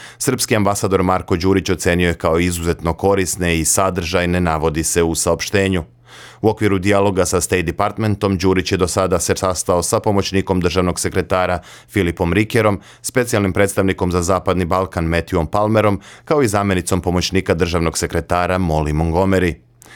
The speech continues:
„Zadovoljan sam što smo za veoma kratko vreme od mog dolaska u Washington kolege i ja uspeli da ostvarimo učestale i intenzivne kontakte u State Departmentu kao ključnoj instituciji u kojoj se kroji celokupan spoljnopolitički nastup Amerike.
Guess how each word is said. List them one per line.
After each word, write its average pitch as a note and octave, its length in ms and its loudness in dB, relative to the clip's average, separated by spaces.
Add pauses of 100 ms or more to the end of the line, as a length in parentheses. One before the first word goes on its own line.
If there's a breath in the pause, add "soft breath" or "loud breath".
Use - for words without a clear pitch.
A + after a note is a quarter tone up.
(280 loud breath)
„Zadovoljan F#2 460 2
sam F#2+ 240 0
što F#2 240 0
smo F#2 220 0
za F2+ 160 2
veoma F#2+ 260 2
kratko F#2+ 340 -4
vreme G2 300 2
od E2+ 100 0
mog E2 220 -2
dolaska F2+ 440 2
u D#2+ 140 0
Washington F#2+ 640 -2 (300 loud breath)
kolege G2+ 380 2
i F#2+ 40 4
ja F#2+ 160 2
uspeli F2+ 360 0
da F2 140 2
ostvarimo F2+ 480 0
učestale E2+ 600 0
i F2 60 2
intenzivne E2+ 560 0
kontakte F2+ 480 -2
u D#2 60 0
State E2+ 180 0
Departmentu F#2 640 -2
kao F#2+ 160 0
ključnoj G2+ 420 0
instituciji F2 720 0 (240 loud breath)
u B2+ 100 0
kojoj G#2+ 160 2
se G2 140 -2
kroji F2 300 2
celokupan F2 640 0
spoljnopolitički E2+ 920 -2
nastup D#2+ 460 -2
Amerike. F2+ 540 0